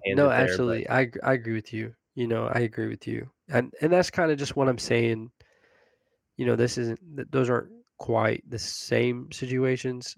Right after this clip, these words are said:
Speaker 2: as with
Speaker 1: Right,
Speaker 2: Jalen Carter,
Speaker 1: right.
Speaker 2: but the thing is, is, like, you gotta give kids grace, you know? It's not like Jalen Carter is, you know, a domestic abuser.
Speaker 1: Right.
Speaker 2: That's character issues. You know, that's,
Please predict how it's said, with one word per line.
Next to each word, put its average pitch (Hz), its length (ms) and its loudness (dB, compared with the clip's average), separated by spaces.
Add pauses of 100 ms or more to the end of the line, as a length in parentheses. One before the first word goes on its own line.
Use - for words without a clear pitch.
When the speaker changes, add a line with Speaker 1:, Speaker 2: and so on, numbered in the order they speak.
(120)
Speaker 2:
as 117 160 -6
with 131 100 4
Speaker 1:
Right, 95 180 6
Speaker 2:
Jalen 123 200 -4
Carter, 123 160 4
Speaker 1:
right. 120 80 -2
Speaker 2:
but 120 100 0 (260)
the 127 140 2
thing 135 240 2
is, 123 200 2
is, 117 140 -4
like, 113 200 -2 (1120)
you 151 180 0
gotta 160 240 4
give 139 220 0
kids 127 240 2
grace, - 540 -6 (140)
you 127 200 -4
know? 110 380 -4
It's 135 280 -4
not 160 220 2
like 151 320 -2 (160)
Jalen 123 400 0
Carter 117 560 0 (1040)
is, 117 560 -2 (240)
you 123 180 -4
know, 113 140 0
a 113 40 -2
domestic 113 500 -2
abuser. 113 520 -8 (680)
Speaker 1:
Right. - 260 -2 (220)
Speaker 2:
That's 143 220 0
character 123 460 0
issues. - 380 -14 (560)
You 123 160 -4
know, 110 380 0
that's, 123 500 -2